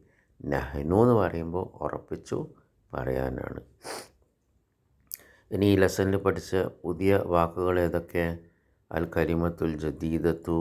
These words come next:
പുതിയ വാക്കുകൾ. ഖബ്ല, മുമ്പ്. ബാദ, ശേഷം.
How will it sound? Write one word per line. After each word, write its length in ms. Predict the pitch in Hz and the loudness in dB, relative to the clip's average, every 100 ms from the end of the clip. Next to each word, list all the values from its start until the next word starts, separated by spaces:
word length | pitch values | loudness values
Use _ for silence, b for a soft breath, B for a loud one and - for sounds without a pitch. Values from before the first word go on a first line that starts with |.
| 85 85 | -4 -8
പുതിയ 280 | - - 85 | -16 -2 2
വാക്കുകൾ. 540 | 82 80 76 87 82 85 85 | 4 2 0 -6 -4 -6 0
ഖബ്ല, 440 | 92 85 78 76 82 71 - _ _ | 4 4 4 4 4 4 0 _ _
മുമ്പ്. 340 | 71 67 65 67 - _ _ _ _ 87 | -10 -8 -6 -8 -8 _ _ _ _ 6
ബാദ, 360 | 92 95 98 110 123 - _ | 8 8 6 4 0 -10 _
ശേഷം. 500 | - 78 76 - - | -10 -4 -4 -6 -16